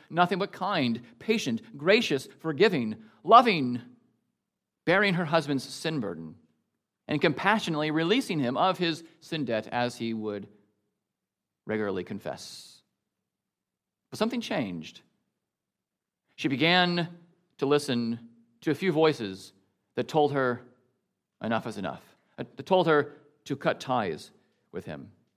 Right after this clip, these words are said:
And the really sad thing is that these voices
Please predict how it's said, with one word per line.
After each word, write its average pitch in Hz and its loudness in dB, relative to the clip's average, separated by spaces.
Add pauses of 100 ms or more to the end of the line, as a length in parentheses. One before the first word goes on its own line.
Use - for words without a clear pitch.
(760)
And 175 4 (120)
the 165 6
really 196 6
sad 117 2
thing 90 -8 (640)
is 120 -6
that 120 -2
these 135 0
voices 107 -4